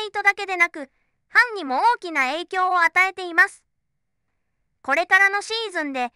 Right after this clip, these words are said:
彼らの活躍がどのように展開していくのか、ますます目が離せません。今後も大谷翔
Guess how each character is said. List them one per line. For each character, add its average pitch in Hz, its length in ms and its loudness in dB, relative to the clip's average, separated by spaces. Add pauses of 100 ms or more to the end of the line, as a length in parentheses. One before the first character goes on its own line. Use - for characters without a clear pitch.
(340)
彼 440 260 4
ら 349 100 4
の 262 140 -4
活 247 240 -8
躍 330 280 -2
が 339 140 2
ど 381 120 2
の 415 120 -2
よ 392 220 0
う - 20 -2
に 269 140 -10
展 339 240 -6
開 381 240 -2
し - 80 -18
て 370 160 -6
い 339 60 -12
く 392 120 -8
の 359 140 -4
か、 262 220 0 (340)
ま 240 100 4
す 440 140 -6
ま 453 120 4
す 294 120 -12
目 339 140 -4
が 339 100 2
離 269 260 0
せ 381 120 -2
ま 381 120 0
せ 370 180 -4
ん。 254 120 -16 (1200)
今 370 240 -2
後 392 100 2
も 392 240 0
大 392 80 0
谷 415 240 0
翔 370 140 -4